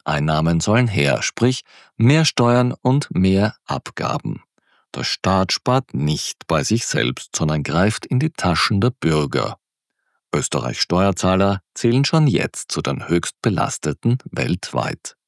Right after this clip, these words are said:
Viele können sich ihr Leben kaum leisten. Dieses Budget treibt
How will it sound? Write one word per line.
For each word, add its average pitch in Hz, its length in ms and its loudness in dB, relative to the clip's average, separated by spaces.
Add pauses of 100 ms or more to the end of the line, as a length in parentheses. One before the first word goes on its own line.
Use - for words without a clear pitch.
(500)
Viele 165 360 2
können 104 300 2
sich - 280 -2
ihr 135 80 2
Leben 95 360 2
kaum 95 480 2
leisten. - 680 -6 (420)
Dieses 80 380 0
Budget 104 440 0
treibt 135 280 0